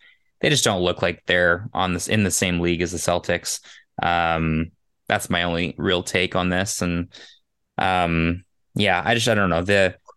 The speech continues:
the Nuggets series, the Celtics series, and the, the seventy-sixers series were all sorta,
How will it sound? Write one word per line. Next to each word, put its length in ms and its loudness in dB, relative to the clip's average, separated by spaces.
the 60 0
Nuggets 340 2
series, 540 0
the 80 -4
Celtics 420 -2
series, 460 0
and 160 0
the, 300 -2
the 200 -2
seventy-sixers 920 -2
series 520 0
were 160 2
all 220 2
sorta, 500 0